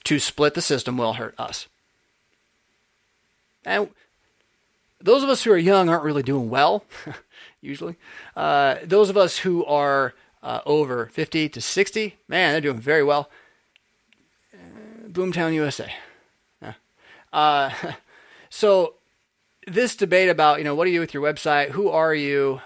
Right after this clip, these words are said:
I mean, this is a Christian church that for some reason thinks the L C M S is valuable. I haven't even looked at what it says yet, but I know you sent it to me because you think there's stuff here that doesn't fit with and jive with the Lutheran confessions.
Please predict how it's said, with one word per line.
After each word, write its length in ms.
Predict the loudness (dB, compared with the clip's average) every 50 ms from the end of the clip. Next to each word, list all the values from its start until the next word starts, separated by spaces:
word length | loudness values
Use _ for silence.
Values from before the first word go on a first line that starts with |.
| -20 _ -12
I 60 | -10
mean, 180 | -6 -6 -6 -8 -10 -14 -18 -20 _ _ _ _ _ _ _ _ _ _ _ _ _ _ _
this 200 | -2 -2 -2 0
is 100 | -2 -2
a 60 | -2
Christian 480 | 0 2 2 2 2 0 -4 -6 -4
church 580 | -4 -4 -6 -6 -8 -8 -10 -12 -12 -12 -14 -16 _ _ _ _ _ _ _ _ _ _ _ _
that 120 | -10 -4
for 100 | -2 -2
some 320 | -2 0 2 2 2 4 2
reason 260 | 2 2 2 0 -2
thinks 260 | -2 -2 -4 -4 -4
the 140 | -2 0 2
L 100 | 2 0
C 160 | 0 -4 -6
M 60 | -4 -4
S 120 | -4 -6
is 100 | -8 -6
valuable. 500 | -2 -2 -2 -2 -4 -6 -8 -12 -18 _ _ _ _ _ _ _ _ _ _ _ _ _ _ _ _ _ _ _ _ _ _ _ _ _ _ _ _ _
I 100 | 2 2
haven't 160 | 2 4 4
even 120 | 2 2 2
looked 160 | -2 -2 -2
at 80 | -2 -2
what 80 | -2
it 80 | -4 -6
says 320 | -4 -2 0 0 0 -2
yet, 280 | -2 -4 -4 -4 -6 _ _ _
but 120 | -2 0
I 60 | 0
know 140 | 2 2 0
you 180 | 0 0 -2 -2
sent 200 | 0 0 0 0
it 40 | -2
to 80 | -4
me 80 | -6 -6
because 300 | -6 -6 -6 -6 -4 -4
you 80 | -4
think 160 | -2 -4 -4 -4
there's 160 | -4 -8 -2
stuff 220 | -2 -2 -2 0
here 140 | -2 -4 -2
that 120 | -4 -4 -4
doesn't 240 | -4 -4 -4 -6 -6
fit 160 | -6 -8 -8
with 160 | -10 -16 -18 _ _
and 120 | -10 -4
jive 180 | -2 0 0 0
with 140 | -2 -6 -10
the 100 | -10 -8
Lutheran 260 | -8 -8 -8 -10 -12
confessions. 520 | -12 -6 -4 -4 -4 -4 -6 -16 -20 -20